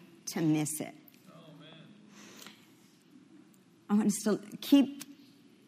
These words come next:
your hand or keep something on Isaiah sixty. We're gonna go back to that, but I want us to look at Luke nineteen. Luke nineteen, verse forty-two.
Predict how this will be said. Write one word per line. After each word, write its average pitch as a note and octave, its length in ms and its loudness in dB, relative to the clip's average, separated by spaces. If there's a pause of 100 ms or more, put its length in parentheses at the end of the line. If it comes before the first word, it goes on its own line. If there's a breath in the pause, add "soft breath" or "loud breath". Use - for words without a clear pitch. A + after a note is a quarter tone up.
(460)
your A3 140 4
hand F#3+ 340 2
or F3 120 2
keep - 200 -2
something G#3 360 0
on F3+ 160 -2
Isaiah E3+ 340 0
sixty. F#3+ 340 -4
We're F3 100 0
gonna E3 120 0
go E3 140 2
back E3 240 0
to F3 80 -10
that, D#3+ 160 -2
but F#3 80 -4
I F#3 60 0
want F#3 200 -2
us G3 120 -4
to F#3+ 60 -6
look F3 280 -2
at F3 100 -6
Luke E3 240 -2
nineteen. D#3 800 -2 (4000)
Luke G3+ 180 2
nineteen, F3 680 0
verse E3 240 -6
forty-two. D#3+ 800 -4